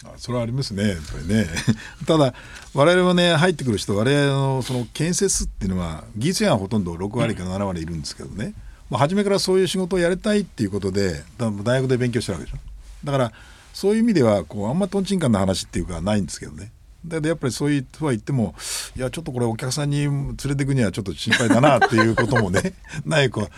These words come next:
ないことはないんで。ですから、そこのとこは社会常識というか、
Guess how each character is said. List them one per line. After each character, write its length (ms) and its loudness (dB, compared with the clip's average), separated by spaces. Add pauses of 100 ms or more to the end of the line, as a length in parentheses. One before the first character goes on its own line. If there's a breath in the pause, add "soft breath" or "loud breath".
(140 loud breath)
な 80 4
い 40 4
こ 80 2
と 100 -4
は 60 0
な 100 4
い 60 2
ん 100 -4
で。 260 -6 (380 loud breath)
で 80 -2
す 60 -6
か 80 0
ら、 40 -2
そ 140 -2
こ 100 -4
の 40 -4
と 120 -2
こ 60 2
は 140 4
社 180 0
会 200 4
常 160 4
識 160 -6
と 80 -10
い 40 -6
う 20 -14
か、 280 -8